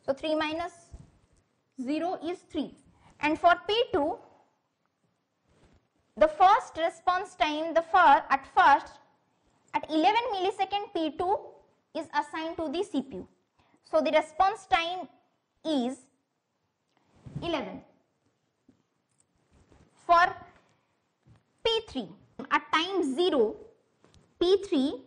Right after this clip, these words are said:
is assigned to the C P U and the arrival time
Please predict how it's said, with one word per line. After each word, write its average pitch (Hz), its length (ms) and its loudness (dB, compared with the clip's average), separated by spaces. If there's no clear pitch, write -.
is 285 220 -8
assigned 339 440 -8
to 330 120 -4
the 330 140 -2
C - 180 -4
P - 140 -10
U 185 120 -6
and 254 100 -2
the 262 60 -4
arrival 277 460 0
time 330 260 -4